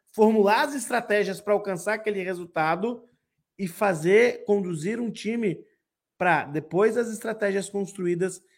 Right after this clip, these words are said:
esse resultado aparecer. Então, é você levar o teu time do ponto A pro ponto B. Você não executa, mas você conduz esse time.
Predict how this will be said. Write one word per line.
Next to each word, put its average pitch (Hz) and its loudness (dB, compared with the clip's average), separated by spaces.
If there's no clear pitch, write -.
esse 170 -6
resultado 160 -2
aparecer. 165 0
Então, 196 2
é 202 4
você 196 0
levar 208 6
o 285 4
teu 262 -4
time 233 -10
do 214 -4
ponto 214 -2
A 202 2
pro 214 -8
ponto 226 -10
B. 214 2
Você 165 -8
não 175 -2
executa, 190 -6
mas 147 -4
você 143 -8
conduz 170 -4
esse 214 -10
time. 165 -2